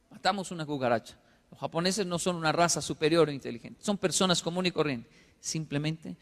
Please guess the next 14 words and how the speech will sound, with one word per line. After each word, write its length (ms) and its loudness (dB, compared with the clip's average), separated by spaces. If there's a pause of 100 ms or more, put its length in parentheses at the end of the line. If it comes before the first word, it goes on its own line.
(240)
son 340 2
disciplinados. 800 0 (460)
Segundo 480 0
mito, 260 -10 (920)
"Nihonjin 580 -8
wa 140 -2 (1700)
karateka 500 -6
jin". 200 -14 (760)
Los 80 -14
japoneses 480 -2
son 200 -2
karatecas 680 2
por 140 2
naturaleza. 640 2